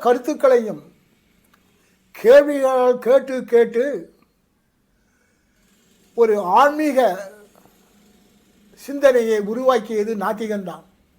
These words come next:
நாத்திகம் இல்லை என்றால் ஆன்மீக கருத்து இந்தியாவிலே முளைத்து இருக்காது. அந்த நாத்திகத்தை இவர்கள்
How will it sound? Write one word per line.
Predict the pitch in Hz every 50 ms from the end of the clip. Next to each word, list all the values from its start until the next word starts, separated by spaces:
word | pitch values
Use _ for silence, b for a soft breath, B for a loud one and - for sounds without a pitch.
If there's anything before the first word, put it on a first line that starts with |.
| _ _ _ _ _ _ _ _ _ _ _ _ _ _ _ _ _ _ _ _ _ _ _ _ _ _ 156 151 170
நாத்திகம் | 226 240 247 240 269 254 226 240 247 220 208
இல்லை | 214 240 240 233 233
என்றால் | 226 220 226 240 254 262 240 240 - _ _ _ _ _ _ _ _ _ _ _ -
ஆன்மீக | 214 196 226 269 269 277 262 254 247 233 - -
கருத்து | 226 214 202 - 233 214 220
இந்தியாவிலே | 220 233 226 226 220 214 190 202
முளைத்து | 226 262 254 285 254 240
இருக்காது. | 220 220 214 190 156 - - - _ _ _ _ _ _ _ _ _ _ _ _ _ _ _ _ _ _ _ _ _ _ _ _ _ _ _ _ _ _ _ _ _ _ -
அந்த | 240 311 269 202 196 240 277 339 320 320 285
நாத்திகத்தை | 269 285 277 277 277 262 240 247 240 240 240 226 202 165 - - _ _ _ _ _ _ _ _ _ _ _ _ _ _ _ _ _ _ _ _ _ _ _ _ _ _ _ - 196
இவர்கள் | 214 226 208 208 220 240 277